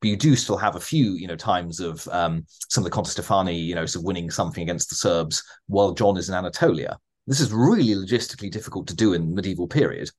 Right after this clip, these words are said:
So as much as, you know, uh, some, you know, some, uh, sources have talked about, oh, you know, Manuel wasted his time on Italy or Egypt, some of these all, very almost came off. I mean, it's the, the idea of this guy doing, I don't know, five different jigsaw puzzles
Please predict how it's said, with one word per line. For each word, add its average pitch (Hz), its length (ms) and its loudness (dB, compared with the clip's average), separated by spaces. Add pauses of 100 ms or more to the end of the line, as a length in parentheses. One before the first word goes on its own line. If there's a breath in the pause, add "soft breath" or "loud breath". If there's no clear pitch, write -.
(300 soft breath)
So 120 240 4
as 117 80 4
much 156 300 4
as, 113 180 2
you 127 60 2
know, 101 140 4
uh, 107 260 0
some, 117 480 -2
you 113 80 -4
know, 95 60 -4
some, 110 520 0
uh, 101 160 -2
sources 107 460 -6
have 87 100 -6
talked 110 200 0
about, 98 180 4
oh, 110 80 4
you 95 100 -2
know, 85 160 -2 (380 loud breath)
Manuel 107 480 -2
wasted 123 420 2
his 95 200 -4
time 101 320 2
on 87 120 -6
Italy 85 360 -6
or 80 120 -2
Egypt, - 480 -6 (460 loud breath)
some - 200 2
of 247 60 2
these 117 160 6
all, 139 180 4 (180)
very 151 360 6
almost 113 480 6
came 101 240 -4
off. - 400 -2
I 98 100 2
mean, 107 160 0
it's - 200 -4
the, 117 100 -2 (100)
the 117 120 2
idea 123 200 4
of - 100 -2
this 104 120 -4
guy 107 260 0
doing, 95 340 -4
I - 80 -6
don't - 80 -10
know, 85 80 -6
five 104 340 2
different 90 280 -6
jigsaw - 360 -2
puzzles 85 560 -4